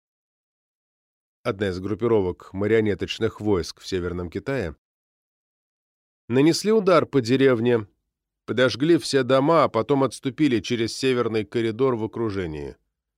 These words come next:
Всё это случилось три часа тому назад. У дедушки, который за семь дней до этого был ранен в правое плечо, прорвало нарыв. Рука висела вдоль тела, как неживая, и он не мог стрелять.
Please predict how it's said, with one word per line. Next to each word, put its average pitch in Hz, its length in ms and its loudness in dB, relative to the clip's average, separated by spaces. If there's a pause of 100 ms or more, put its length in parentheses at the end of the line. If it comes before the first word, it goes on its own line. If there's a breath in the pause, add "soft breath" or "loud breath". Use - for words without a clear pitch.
(760)
Всё - 220 2
это 135 160 2
случилось 143 520 0
три 131 200 -4
часа 131 320 -2
тому 120 240 0
назад. 98 500 -2 (880)
У 127 80 0
дедушки, 139 480 2
который 123 460 2
за 113 200 4
семь 135 280 0
дней 127 240 2
до 113 120 2
этого 117 360 2
был 117 220 0
ранен 110 320 2
в - 60 -14
правое 113 380 2
плечо, 123 580 -2 (460)
прорвало 135 520 4
нарыв. 110 520 -4 (380)
Рука 135 380 4
висела 135 480 2
вдоль 123 300 2
тела, 147 340 2
как 127 220 -2
неживая, 131 680 0
и 113 160 -4
он 123 160 0
не 139 100 2
мог 104 240 0
стрелять. 78 580 -8